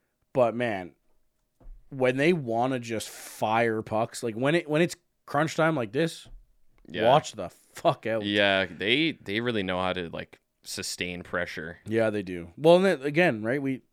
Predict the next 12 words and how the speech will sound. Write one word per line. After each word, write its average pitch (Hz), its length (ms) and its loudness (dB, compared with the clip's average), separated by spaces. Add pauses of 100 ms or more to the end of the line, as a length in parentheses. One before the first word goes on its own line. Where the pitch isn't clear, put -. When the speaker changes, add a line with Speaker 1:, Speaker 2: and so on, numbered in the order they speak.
(100)
Speaker 1:
the 110 200 -2
Zamboni 139 460 2
driver, 104 480 -2
everybody 156 340 0
knows 151 220 4
Speaker 2:
<laughs> - 20 0
Speaker 1:
about 151 240 6
it, 117 60 0
I 110 80 4
think, 110 180 -4
now. 113 400 -2
Speaker 2:
Right. 101 300 4